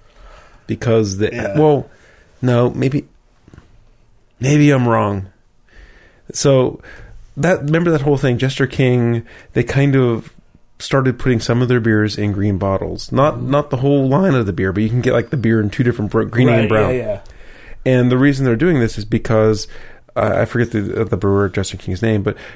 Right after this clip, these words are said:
Speaker 1: they feel that Saison DuPont and the other green bottle Belgian Du-, Saison breweries, uh, have something going on there where a minuscule amount of skunking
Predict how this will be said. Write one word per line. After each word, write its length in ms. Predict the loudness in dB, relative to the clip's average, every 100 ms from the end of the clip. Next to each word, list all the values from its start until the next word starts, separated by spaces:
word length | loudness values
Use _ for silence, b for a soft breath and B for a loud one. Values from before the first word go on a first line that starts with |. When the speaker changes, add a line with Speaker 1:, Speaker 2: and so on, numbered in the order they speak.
| B
Speaker 1:
they 220 | -8 -2 0
feel 240 | 2 0
that 200 | 0 -4
Saison 400 | 0 2 2 0
DuPont 460 | 0 0 0 0 -2
and 200 | 0 0
the 160 | 0 0
other 280 | 0 0
green 260 | 0 0 2
bottle 300 | 0 -2 -2
Belgian 480 | -2 -2 -2 -4 -4
Du-, 140 | -6 -8
Saison 380 | -4 -2 -2 -4
breweries, 460 | -4 -8 -8 -12 -16 b b b b b _ -16 -4
uh, 380 | 0 2 0 -2 -8 _ _ _ _ _ _ -20 -12
have 360 | -2 0 0
something 320 | 0 0 0
going 380 | 2 4 4 4
on 180 | 2 2
there 200 | 0 0
where 260 | 0 -2 -4 B B -2
a 220 | 2 2
minuscule 840 | 4 4 2 0 -2 0 2 2
amount 320 | 2 0 0 -4
of 60 |
skunking 540 | -6 -2 -2 -2 -6